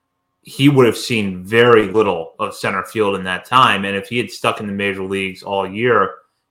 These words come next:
and that had been alongside a healthy Cedric Mullins and a healthy Aaron Hicks, I think he barely would have been in center field. But they had to have that defensive adjustment right away because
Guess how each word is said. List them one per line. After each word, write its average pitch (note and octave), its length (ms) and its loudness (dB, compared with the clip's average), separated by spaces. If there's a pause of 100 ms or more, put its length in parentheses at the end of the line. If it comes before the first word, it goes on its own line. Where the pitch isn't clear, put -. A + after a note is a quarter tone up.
(140)
and A2 160 -2
that A#2 220 4
had A2 260 -6
been A#2+ 120 0
alongside G2 960 -2 (400)
a G#2 60 -4
healthy G#2+ 380 0
Cedric F#2+ 400 -8
Mullins F#2+ 380 -8
and F#2+ 100 -6
a F2+ 240 -8
healthy G2 400 -4
Aaron F#2 240 -8
Hicks, A#2 400 -6 (800)
I B2+ 140 8
think B2 160 -2
he A2 180 -4
barely B2+ 300 4
would F#2 120 -6
have F2 60 -10
been F2+ 80 -10
in E2+ 140 -18
center D#2+ 300 -14 (100)
field. - 200 -16 (800)
But G#2+ 440 2 (100)
they A2+ 220 0
had A#2+ 400 2
to A2+ 140 -2
have G2 400 0
that F2+ 200 -8
defensive G#2+ 480 -12
adjustment G#2 580 -6
right F#2+ 180 -4
away F#2+ 320 -8
because F#2 680 -14